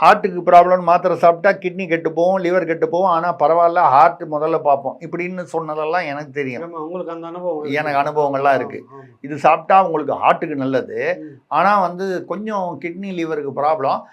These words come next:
Speaker 1: அது நம்ம அது பின்னால பாத்துக்கலாம்.
Speaker 2: ம்.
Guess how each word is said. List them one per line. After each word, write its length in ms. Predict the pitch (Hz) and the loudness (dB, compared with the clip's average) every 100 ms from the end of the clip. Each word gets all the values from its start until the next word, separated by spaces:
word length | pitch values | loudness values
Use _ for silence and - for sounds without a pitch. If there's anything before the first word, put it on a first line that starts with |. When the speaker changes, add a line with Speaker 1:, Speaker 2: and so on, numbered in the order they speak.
| _ | _
Speaker 1:
அது 280 | - 214 226 | -2 4 4
நம்ம 240 | 214 202 202 | 4 0 -2
அது 400 | 190 180 180 175 | 0 -2 -2 -4
பின்னால 280 | 190 214 175 | 0 2 4
பாத்துக்கலாம். 540 | 165 165 135 117 - _ | 2 0 -4 -6 -8 _
Speaker 2:
ம். 300 | 156 151 | -18 -18